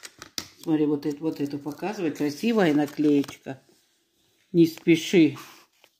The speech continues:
Вот из этих, наверное, наклею я сегодня. Даже не могу определиться, какой цвет, каким цветом себе накрасить.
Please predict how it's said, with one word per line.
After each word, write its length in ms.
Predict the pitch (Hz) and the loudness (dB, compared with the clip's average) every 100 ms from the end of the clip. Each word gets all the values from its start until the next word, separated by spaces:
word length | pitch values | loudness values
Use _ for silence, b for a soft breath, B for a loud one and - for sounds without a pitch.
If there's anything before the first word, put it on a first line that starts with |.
| _ _ _ _ _ _ _ _ _ _ _ _ _ _ _ _ _ _ _ _ _ _ _ _ _ _ _ _ _ _ _ _ | _ _ _ _ _ _ _ _ _ _ _ _ _ _ _ _ _ _ _ _ _ _ _ _ _ _ _ _ _ _ _ _
Вот 240 | 147 143 | -6 -2
из 160 | 151 156 | -2 4
этих, 320 | 175 151 131 | 4 2 -4
наверное, 280 | 147 143 143 | 0 2 4
наклею 520 | 143 143 - 139 135 | 4 0 -4 -4 -2
я 160 | 131 131 | -4 -8
сегодня. 460 | 131 139 135 135 139 | -8 -8 -6 -4 -2
Даже 360 | 175 180 202 B B B | 0 -2 -6 B B B
не 100 | 190 | 0
могу 320 | 214 220 214 254 | 4 4 6 6
определиться, 640 | 240 233 190 220 240 - | 6 0 -4 -4 -4 -4
какой 400 | 185 190 214 208 | -4 -6 -2 -4
цвет, 500 | - 208 185 127 - 135 - - | -4 0 0 0 -8 -12 -12 -18
каким 340 | 147 - 180 | -20 -10 -10
цветом 400 | 160 185 180 147 | -6 -2 0 -2
себе 260 | 139 139 143 | -2 -2 0
накрасить. 600 | 143 139 139 131 - 123 | 2 0 -4 -8 -10 -18